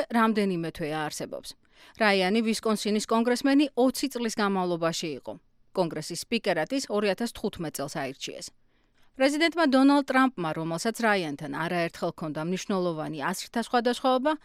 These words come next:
სპიკერი ტვიტერზე შეაქო როგორც კარგი ადამიანი და თქვა, რომ მისი მიღწევების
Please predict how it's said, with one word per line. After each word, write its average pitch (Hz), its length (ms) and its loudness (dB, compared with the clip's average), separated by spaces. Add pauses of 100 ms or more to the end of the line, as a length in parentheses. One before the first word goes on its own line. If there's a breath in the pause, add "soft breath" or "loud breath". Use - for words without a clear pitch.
(180 soft breath)
სპიკერი 311 500 0
ტვიტერზე 170 440 -2
შეაქო 240 400 0
როგორც 285 340 2 (200 soft breath)
კარგი 269 400 4
ადამიანი 190 600 2
და 147 120 -4
თქვა, 240 260 4
რომ 185 200 0
მისი 185 300 -4
მიღწევების 160 680 -4